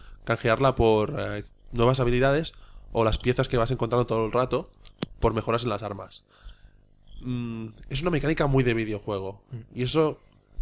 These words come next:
Speaker 1: a veces podría ser tomado como una crítica, ¿no? Em, ser tan evidente, tan explícito como videojuego. Pero a mí, la sinceridad de sus creadores, de hecho Crystal Dynamics, no se esconden en decir que querían hacer un juego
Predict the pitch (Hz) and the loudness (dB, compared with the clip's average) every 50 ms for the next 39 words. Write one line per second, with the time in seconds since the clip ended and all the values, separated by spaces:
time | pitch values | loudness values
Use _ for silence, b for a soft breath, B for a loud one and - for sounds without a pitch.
0 | - - 113 110 113 123 - 147 135 - - - 113 117 113 117 123 131 131 135 | -6 -6 -4 -2 -2 0 0 -2 -2 -4 -6 -4 -2 -2 0 0 0 0 -2 -4
1 | 123 - - 120 113 120 113 113 120 131 127 120 107 107 107 107 107 104 - 151 | -6 -6 -6 -4 -2 0 0 0 0 0 0 -2 -4 -4 -6 -6 -4 -2 -2 -2
2 | 156 123 113 - - 104 123 135 123 110 101 b b b b b b b b b | -2 -2 -4 -6 -6 -4 -4 -4 -4 -6 -8 b b b b b b b b b
3 | - - - 113 110 107 107 104 101 98 98 98 101 - - - 117 113 - 117 | -18 -10 -6 -6 -4 -2 -2 -4 -4 -6 -8 -10 -12 -8 -6 -4 -4 -2 -2 -2
4 | 123 123 113 117 110 120 123 127 117 - 120 113 107 110 113 110 - 113 117 120 | 0 0 0 0 -2 -2 -2 -4 -4 -4 -4 -2 -2 -4 -6 -6 -6 -6 -6 -4
5 | 120 - 117 113 113 110 107 107 107 104 - 117 107 101 - 104 104 110 120 135 | -4 -2 -2 -2 -2 -2 -2 -4 -4 -4 -4 -4 -4 -4 -4 -6 -6 -4 -4 -4
6 | 156 - - b b b b b b b b b b _ - - - - _ _ | -4 -6 -8 b b b b b b b b b b _ -20 -20 -20 -20 _ _
7 | _ _ - - - - _ _ _ _ _ - - 123 120 123 127 117 - 127 | _ _ -20 -20 -20 -20 _ _ _ _ _ -4 0 2 2 2 2 0 0 0
8 | 117 117 113 139 139 123 127 113 101 101 101 - _ _ _ - - - _ _ | 2 2 2 2 2 2 2 0 0 -2 -6 -14 _ _ _ -20 -20 -20 _ _
9 | _ - 98 - - 131 120 - - 113 107 110 117 127 139 131 110 113 113 - | _ -20 -12 -4 -2 -2 -2 0 0 0 0 2 2 2 2 2 0 -4 -4 -4
10 | - 127 127 123 120 123 113 110 113 107 104 107 123 139 139 - - - - _ | -4 -4 -2 -2 -2 -2 -4 -2 -4 -4 -4 -4 -6 -6 -6 -8 -12 -14 -16 _
11 | - - - - - - 110 110 110 113 - 120 - - 120 120 123 120 117 110 | -20 -20 -18 -18 -16 -8 -6 -4 -2 -2 -2 -4 -2 -2 -2 -2 0 -2 -2 -2
12 | 110 107 - 120 - - 120 - 113 113 117 117 117 - 120 123 117 - - - | -4 -4 -4 -4 -4 -4 -4 -2 0 0 0 2 0 0 -2 -2 -4 -2 0 2
13 | 117 117 117 143 165 180 - | 2 2 4 2 0 -2 -6